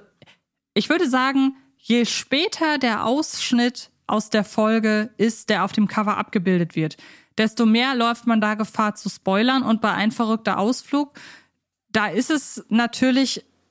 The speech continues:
verhältnismäßig spät, wann dieser Ausflug mit, äh,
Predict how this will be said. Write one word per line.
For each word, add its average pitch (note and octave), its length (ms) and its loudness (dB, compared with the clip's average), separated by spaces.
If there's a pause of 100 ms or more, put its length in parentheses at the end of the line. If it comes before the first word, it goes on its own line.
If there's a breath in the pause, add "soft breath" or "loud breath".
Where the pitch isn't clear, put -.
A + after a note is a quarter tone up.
(500)
verhältnismäßig D4 1120 0
spät, A#3+ 640 0
wann G#3 600 2
dieser G3+ 480 -2
Ausflug G#3+ 640 -4
mit, G3+ 420 0
äh, F3 360 0